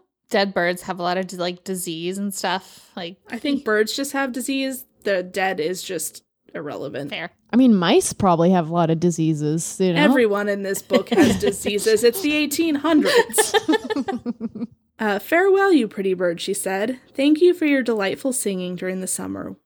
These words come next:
Speaker 2: when all the trees were green and the warm sun shone upon us."
Speaker 1: She knows there's, like, millions of birds, right?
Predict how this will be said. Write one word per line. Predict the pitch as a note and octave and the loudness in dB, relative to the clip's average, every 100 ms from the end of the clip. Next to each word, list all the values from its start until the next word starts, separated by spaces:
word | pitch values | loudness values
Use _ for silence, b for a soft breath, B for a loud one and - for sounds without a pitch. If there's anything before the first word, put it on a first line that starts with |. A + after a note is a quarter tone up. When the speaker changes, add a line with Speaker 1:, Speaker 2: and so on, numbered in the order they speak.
| _ | _
Speaker 2:
when | G#3 G3+ | -8 -4
all | G3 | -2
the | G#3 | -2
trees | A3+ A#3+ A#3 A#3+ | -2 -2 -2 0
were | |
green | A#3 F#3+ F3+ F3+ | -2 0 -2 -4
and | E3+ F#3 | -6 -4
the | |
warm | F#3 F#3+ F3+ G3 | -4 -4 -6 -6
sun | - F#3 F#3+ | -6 -6 -6
shone | - F3+ F3+ | -6 -6 -6
upon | F3+ E3+ B2+ | -8 -8 -8
us." | F#2+ - - | -8 -8 -8
Speaker 1:
She | D#4 | -4
knows | D#4+ F4+ E4 | 0 0 0
there's, | C#4 | 0
like, | A3+ F#3+ - _ _ | 2 0 -4 _ _
millions | - F#3 F#3 G3 F#3 F#3 E3+ F3+ | -6 -2 0 0 -2 -4 -6 -6
of | F3 | -8
birds, | C#3 B2 E3 G3+ | -6 -8 -8 -4
right? | G3 G#3+ A3+ | -4 -4 -8